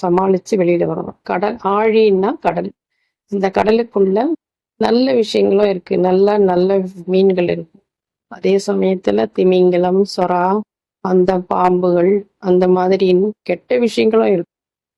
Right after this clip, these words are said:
நம்மளுடைய சக்திக்கு மேலான பெரிய பெரிய விஷயங்கள் எல்லாம் இருக்கு. அந்த மாதிரி நம்ம வாழுற வாழ்க்கையில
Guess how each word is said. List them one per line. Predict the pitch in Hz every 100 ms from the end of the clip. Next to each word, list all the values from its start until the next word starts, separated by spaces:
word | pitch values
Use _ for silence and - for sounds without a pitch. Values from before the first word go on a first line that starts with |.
| _ _ -
நம்மளுடைய | 185 190 196 196 196
சக்திக்கு | 196 190 - 208 208
மேலான | 190 180 185 185 196 214
பெரிய | 214 185 190
பெரிய | 196 214 208
விஷயங்கள் | 202 - 208 202
எல்லாம் | 196 196
இருக்கு. | 196 175 _ _ _ _ _ _ _
அந்த | 190 202
மாதிரி | 214 220 214
நம்ம | 208 185 175
வாழுற | 175 180 185 180
வாழ்க்கையில | 175 170 165 190 175